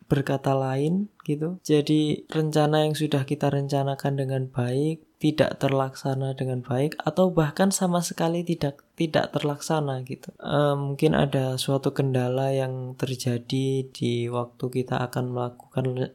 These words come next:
rencana tersebut gitu. Tapi dilihat dari sisi baiknya ternyata ketidakjadian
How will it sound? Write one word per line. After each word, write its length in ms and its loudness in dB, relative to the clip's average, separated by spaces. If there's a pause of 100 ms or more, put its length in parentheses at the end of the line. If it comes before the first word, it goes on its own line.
rencana 480 0
tersebut 640 -4
gitu. 240 -12
Tapi 320 6 (640)
dilihat 560 4
dari 320 6
sisi 320 2
baiknya 560 2
ternyata 720 0
ketidakjadian 1700 2